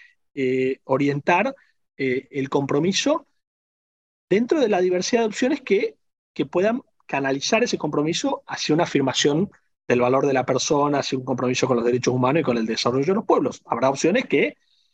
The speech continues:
claramente se volverán inviables en esta perspectiva.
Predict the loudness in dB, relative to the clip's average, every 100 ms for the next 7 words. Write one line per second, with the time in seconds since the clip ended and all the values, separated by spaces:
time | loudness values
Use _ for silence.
0 | _ -2 0 2 2 2 0 -4 _ _
1 | -6 0 2 2 2 0 0 0 0 2
2 | -2 -4 -8 -8 -6 -6 -4 0 0 0